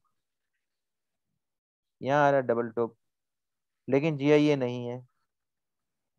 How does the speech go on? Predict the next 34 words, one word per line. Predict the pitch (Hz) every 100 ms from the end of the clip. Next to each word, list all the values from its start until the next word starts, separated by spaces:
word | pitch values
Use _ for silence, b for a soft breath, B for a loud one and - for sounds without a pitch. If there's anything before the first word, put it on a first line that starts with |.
| _ _ _ 131
मार्केट | 143 151 170
हो | 151 160
सकता | 170 180
है | 175
कि | 170
इधर | 147 147 165
कुछ | 147 160 151
लोगों | 160 156 156
को |
इकट्ठा | 156 151 165
भी | 160 156
करे | 156 156
तो | 151
उनको | 143 143
निकाल | 135 139 143
दे, | 143 147 _ _ _ -
और | 131
नहीं | 135 135 151
भी | 156
निकाले। | 156 156 147 151 _ _ _ -
अभी | 143 151
गेम | 151 160 160
ऐसा | 147 147
है | 170
कि | 175
मार्केट | 160 156 165
को | 175
कुछ | 156 - 151
देर, | 147 160
ज्यादा | 139 143 165
देर | 180 170
ठहरना | 170 170 170
होगा | 175
ना। | 202